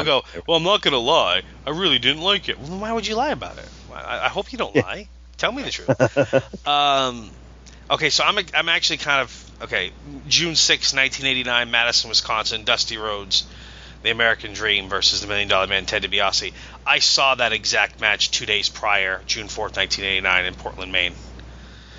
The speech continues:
Speaker 2: Mm.
Speaker 1: My first ever W W E show, so I think that's kinda cool. <laughs>
Speaker 2: Yeah.
Speaker 1: Um,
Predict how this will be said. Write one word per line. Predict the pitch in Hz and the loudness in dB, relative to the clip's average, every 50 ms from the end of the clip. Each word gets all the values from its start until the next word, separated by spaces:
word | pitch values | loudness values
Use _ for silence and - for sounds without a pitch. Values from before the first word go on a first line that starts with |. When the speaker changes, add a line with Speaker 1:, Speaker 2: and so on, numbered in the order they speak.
| - - - | -16 -8 -4
Speaker 2:
Mm. | 92 87 78 80 | -2 -2 0 0
Speaker 1:
My | 104 101 | -2 -2
first | - - 117 101 - - | 0 0 2 2 2 2
ever | 107 101 98 | 2 0 0
W | 95 101 98 95 92 | 0 0 0 0 -2
W | 95 92 95 92 | -4 -4 -4 0
E | 90 | 0
show, | - - 92 90 90 | -2 -2 -2 -8 0
so | 92 - - 95 92 90 85 82 85 - - - - - - - - - - - - - - - - - - - - - - - | 2 2 2 2 0 -6 -6 -6 -8 -12 -14 -16 -16 -16 -16 -18 -18 -18 -20 -20 -20 -20 -20 -20 -20 -20 -20 -20 -20 -20 -8 -2
I | 123 123 | -2 -2
think | 113 123 110 | -2 -2 -4
that's | 107 98 - | 0 -2 0
kinda | - - 101 92 90 | 0 2 0 0 -2
cool. | - - 73 - | -6 -12 -14 -16
<laughs> | - - - - 139 - - - 214 - - - 196 - - - - - - - 185 - - - 160 - - 147 151 - - - 143 - - - | -16 -18 -14 -6 -6 -6 0 0 0 0 2 -2 -2 -2 -6 -14 -14 -16 -2 -2 -2 -2 0 -4 -4 -4 -4 -8 -8 -6 -6 -8 -8 -8 -2 2
Speaker 2:
Yeah. | 101 104 113 113 113 - - - - - - - - - - - | 2 2 2 2 -2 -8 -14 -18 -18 -18 -18 -18 -18 -16 -6 0
Speaker 1:
Um, | 135 135 131 127 123 117 113 107 101 95 92 | 2 2 4 4 4 2 0 -2 -10 -16 -18